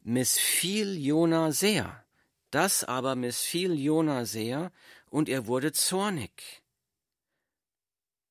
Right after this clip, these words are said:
Jona wurde zornig darüber. „Und Jona betete zum Herrn und sprach: Ach Herr,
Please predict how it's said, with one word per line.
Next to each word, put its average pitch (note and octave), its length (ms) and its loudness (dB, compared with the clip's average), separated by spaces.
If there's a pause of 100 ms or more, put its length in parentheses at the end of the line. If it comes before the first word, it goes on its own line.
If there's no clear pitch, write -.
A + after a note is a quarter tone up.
(180)
Jona A#2+ 360 0
wurde D3+ 220 2
zornig D#3+ 380 2
darüber. G2 380 -6 (340)
„Und B2+ 200 0
Jona G3+ 560 2 (260)
betete D#3 800 0
zum A2+ 340 -2
Herrn B2+ 400 -2
und A#2 200 -6
sprach: B2 680 -8 (420)
Ach A#2+ 320 -2
Herr, F3+ 420 -2